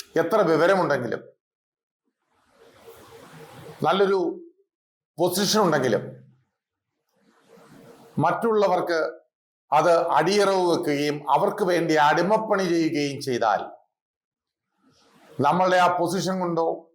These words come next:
നമ്മുടെ വിദ്യാഭ്യാസം കൊണ്ടോ അല്ലെങ്കിൽ നമ്മുടെ കഴിവുകൾ കൊണ്ടോ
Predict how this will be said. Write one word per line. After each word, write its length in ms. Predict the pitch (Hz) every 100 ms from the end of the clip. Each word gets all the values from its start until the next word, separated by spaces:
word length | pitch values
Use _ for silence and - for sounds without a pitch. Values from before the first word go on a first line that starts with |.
| _ _ _ _
നമ്മുടെ 240 | 156 180 170
വിദ്യാഭ്യാസം 680 | 151 175 190 190 185 185
കൊണ്ടോ 480 | 170 147 113 80 - _ _ _ _ _ _ _ _ _ 151
അല്ലെങ്കിൽ 360 | 180 185 185
നമ്മുടെ 280 | 170 185 185
കഴിവുകൾ 520 | 185 160 175 196 196 175
കൊണ്ടോ 300 | 170 156